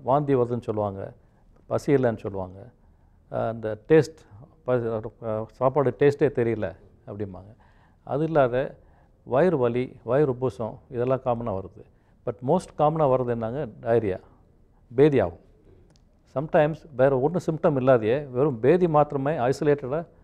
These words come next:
ஆ, ஒரு ப-, can be a primary symptom. வேற ஒண்ணும் இருக்காது. வேற எங்களுக்கு முதல்ல எல்லாம் சொல்லுவாங்க, எல்லாம்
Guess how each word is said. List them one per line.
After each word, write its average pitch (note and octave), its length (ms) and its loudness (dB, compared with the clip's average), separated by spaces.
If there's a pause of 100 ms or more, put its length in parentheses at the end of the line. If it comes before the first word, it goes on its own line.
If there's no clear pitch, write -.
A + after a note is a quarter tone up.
(380)
ஆ, B2+ 400 -2 (160)
ஒரு C3+ 220 -8
ப-, C3+ 40 -8
can C3 400 -4
be C#3 60 0
a C#3 160 0
primary D3 320 4 (100)
symptom. G#2+ 220 -8 (680)
வேற C#3 180 4
ஒண்ணும் D3+ 140 6
இருக்காது. G2+ 360 -2 (120)
வேற C3 220 4
எங்களுக்கு B2+ 340 -2
முதல்ல B2+ 320 2
எல்லாம் C#3+ 140 2
சொல்லுவாங்க, C3 460 2
எல்லாம் B2+ 320 2